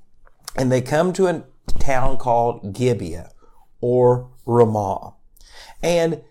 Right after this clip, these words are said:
as they go into the town, in the middle of the town would have been an area where you could have, um, set up shop. You could have sold things. It would have been like the town square. And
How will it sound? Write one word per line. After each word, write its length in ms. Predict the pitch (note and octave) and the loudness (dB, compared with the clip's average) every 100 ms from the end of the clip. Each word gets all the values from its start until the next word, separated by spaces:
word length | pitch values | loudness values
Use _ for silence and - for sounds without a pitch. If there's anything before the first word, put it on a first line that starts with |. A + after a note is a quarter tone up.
| - - | -20 -10
as 320 | D#3+ G#3+ A#3+ F#3 | -4 -2 -2 -2
they 140 | D#3 | -2
go 240 | C#3+ C#3 | -2 -2
into 240 | C3 B2 B2 | -2 -4 -4
the 100 | A2 | -6
town, 640 | - D3+ C3+ G2+ A2 C#3 - - - _ | -6 -6 -4 -4 -8 -10 -14 -20 -20 _
in 140 | - C#3+ | -4 -2
the 100 | C3 | -2
middle 520 | B2+ D#3 G3+ G#3+ G#3 | -2 -2 -2 -2 -2
of 240 | D#3 C#3+ | -2 -4
the 80 | C#3 | -8
town 580 | A#2+ A#2+ A2 G#2 A#2 A2 | -10 -8 -6 -6 -6 -4
would 140 | B2 | -4
have 160 | A#2+ G#2+ | -4 -4
been 160 | B2 A#2+ | -4 -4
an 180 | G#2+ - | -6 -8
area 720 | C#3+ F3+ D3 G2+ F2+ A#2 B2+ - _ - | -4 -2 -2 -4 -6 -8 -10 -18 _ -16
where 180 | - A#2 | -4 -2
you 220 | A#2 C3+ | 0 0
could 260 | C#3 - B2+ | 0 -2 -2
have, 460 | A2 A2 G#2+ G2 - - - - | -2 -4 -6 -10 -14 -20 -20 -16
um, 440 | G#2+ G#2+ G2+ F#2 G2+ - - - - | -10 -6 -6 -8 -14 -20 -20 -20 -20
set 340 | - - - B2 | -12 -6 -2 0
up 180 | B2+ B2+ | -2 -6
shop. 560 | - A#2+ A2 F2+ - | -8 -4 -2 -4 -8
You 160 | G#2+ G#2+ | -10 -8
could 200 | G2+ A#2 | -4 -2
have 160 | G#2+ | -2
sold 560 | - - A#2 A2+ A2+ F2+ | -4 -2 0 0 -2 -6
things. 360 | G#2 F#2 F#2+ G2+ | -8 -8 -10 -8
It 60 | |
would 100 | C3+ | -4
have 60 | C3 | 0
been 180 | C#3+ B2+ | -2 -2
like 280 | A#2+ B2 | -6 -6
the 100 | B2+ | -8
town 760 | A2 - C3 B2+ B2 A#2+ A#2 A2+ - _ | -12 -10 -8 -6 -6 -6 -6 -10 -16 _
square. 800 | - - - A#2 G#2+ F2 C2 A2 - - - - - - _ | -12 -10 -2 0 0 -2 -8 -12 -14 -14 -16 -20 -20 -20 _
And 400 | - E3 D#3+ D#3 | -2 0 0 -2